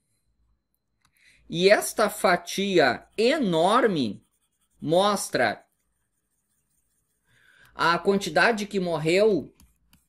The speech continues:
por doenças como essas aqui, ou infecções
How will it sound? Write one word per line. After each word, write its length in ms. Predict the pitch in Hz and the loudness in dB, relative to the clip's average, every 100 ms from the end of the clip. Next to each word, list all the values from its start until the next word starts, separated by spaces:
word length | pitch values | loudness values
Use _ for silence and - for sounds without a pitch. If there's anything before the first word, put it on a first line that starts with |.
| _ | _
por 640 | 214 220 220 214 190 156 - _ _ _ | -2 0 2 2 2 -2 -12 _ _ _
doenças 880 | 147 196 196 226 240 - 180 143 - | -2 2 2 2 0 -2 -2 -4 -4
como 400 | - 190 170 165 | 2 2 2 -4
essas 300 | 175 175 156 | -4 -4 -4
aqui, 600 | 156 - 220 254 156 - _ | -6 -6 -8 -6 -8 -14 _
ou 360 | - 196 247 233 | 0 6 6 4
infecções 1040 | 196 - 185 - - 185 226 190 - - | -2 -2 -4 -4 0 0 0 -4 -8 -12